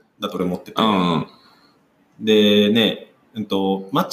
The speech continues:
Speaker 1: ってないって意味では俺家にいるのが正しいと思うんだけど、
Speaker 2: うん。
Speaker 1: 正解ではないと思うんだよね。
Speaker 2: うん。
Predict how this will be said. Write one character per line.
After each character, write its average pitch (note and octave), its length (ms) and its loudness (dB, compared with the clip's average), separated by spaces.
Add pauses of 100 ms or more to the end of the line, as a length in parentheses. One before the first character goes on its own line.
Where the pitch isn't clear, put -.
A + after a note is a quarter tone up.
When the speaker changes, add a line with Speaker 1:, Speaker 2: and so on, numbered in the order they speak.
(260)
Speaker 1:
っ - 20 -14
て F3+ 80 -4
な G3 80 2
い G#3 120 0
っ - 40 -12
て F3+ 60 -4
意 E3+ 40 0
味 D#3 40 2
で D3+ 80 4
は A2+ 120 2
俺 A2 120 -4
家 B2+ 160 2
に G#2 100 4
い G2 40 2
る F#2+ 80 2
の F#2 60 0
が F2 80 -2
正 G#2+ 280 -2
し G#2+ 180 -4
い - 20 -16
と F2+ 80 -8
思 F2+ 140 -8
う - 20 -10
ん E2+ 40 -10
だ E2+ 60 -16
け F2+ 100 -16
ど、 F2 280 -6
Speaker 2:
う - 40 -10
ん。 F2+ 460 -2
Speaker 1:
正 G3 260 -4
解 G3 220 2
で C#3 80 4
は G2 80 2
な G2 100 0
い F#2+ 60 -4
と F#2+ 80 -10
思 - 140 -18
う - 20 -20
ん - 180 -20
だ G2 60 -12
よ G2 60 -2
ね。 G2 60 2
Speaker 2:
う - 20 2
ん。 D#2 340 -2